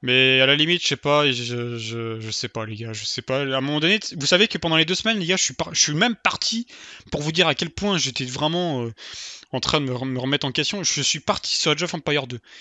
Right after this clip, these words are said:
Moi qui aime pas Age of Empire deux, je suis même parti dessus. Et, et je peux vous dire que,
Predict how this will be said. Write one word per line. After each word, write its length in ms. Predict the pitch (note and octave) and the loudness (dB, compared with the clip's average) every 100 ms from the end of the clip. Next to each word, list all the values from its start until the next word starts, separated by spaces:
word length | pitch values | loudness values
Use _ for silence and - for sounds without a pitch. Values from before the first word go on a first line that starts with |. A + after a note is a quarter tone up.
| - - | -20 -6
Moi 180 | D#3 A3 | 0 0
qui 200 | - F3 | 2 2
aime 120 | E3+ | 2
pas 200 | - B3 | 4 2
Age 140 | A3 G#3 | 4 2
of 140 | G#3+ | 0
Empire 260 | G3 F#3+ F#3 | -2 -2 0
deux, 120 | A3+ | 0
je 100 | D#3 | 0
suis 160 | - | -2
même 220 | D#3 A3+ G3+ | -2 -4 -2
parti 320 | - - F3+ | -6 -6 -4
dessus. 320 | - G#3+ - _ - - _ _ D3+ | -2 -4 -8 _ -20 -20 _ _ 0
Et, 720 | C3 C3 C3 B2+ B2+ B2+ G#3 | 2 4 2 2 0 -2 -4
et 80 | E3+ | -2
je 80 | - | -2
peux 120 | D3+ | -2
vous 160 | C#3+ D3+ | -2 2
dire 260 | G3 - | 2 0
que, 1200 | - C#3+ C3 B2 B2 A#2+ A#2+ A#2 A#2 A#2 A#2+ C#3 | -2 0 2 2 2 0 -2 -2 -4 -4 -6 -10